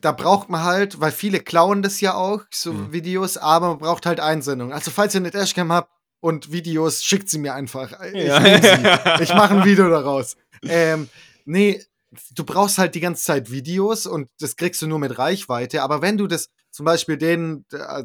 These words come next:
Speaker 1: den, den ich anschaue, hier Dashcam Driver Germany, der macht aber auch gute Videos,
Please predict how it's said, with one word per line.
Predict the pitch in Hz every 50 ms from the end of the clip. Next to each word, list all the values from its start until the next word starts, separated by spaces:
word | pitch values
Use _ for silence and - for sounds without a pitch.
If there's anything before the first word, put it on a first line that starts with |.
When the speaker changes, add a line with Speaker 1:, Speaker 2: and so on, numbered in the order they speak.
| - -
Speaker 1:
den, | 143 143
den | 131 135 131 123 127
ich | 143 151 - 180
anschaue, | 165 160 151 - 170 160 160 151
hier | 143 139 131
Dashcam | 139 151 151 147 - - 156 151 139 131
Driver | 127 135 131 123 123
Germany, | 120 - 135 135 143 156 170 175 185 185 190 196 - - - - _ _ _ _ _
der | - 151 139 135 - _ _ _
macht | 151 165 208 208 - 208
aber | 180 170 170 175
auch | 165 156 - -
gute | 170 165 143 147 135
Videos, | 139 170 180 151 135 123 127 135 160 175 - -